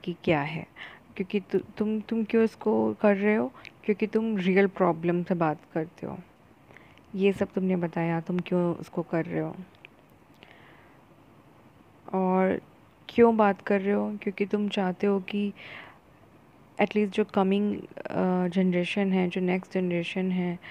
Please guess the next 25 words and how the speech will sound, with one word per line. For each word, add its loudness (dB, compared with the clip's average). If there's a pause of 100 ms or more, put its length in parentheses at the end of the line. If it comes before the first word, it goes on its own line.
(280)
वो 6
सेफ 4
फील 4
करे, -4
वो, 2
उनको -2
जो -2
तुम -4
माहौल 0
देना -2
चाहते -4
हो, -2 (460)
वो 4
बहुत 0
ही, 0
अम, 2 (960)
उनको 2 (840)
डरा 6
हुआ 6
महसूस 2
ना 2
हो 2
कि 2
हम 4
कुछ, -2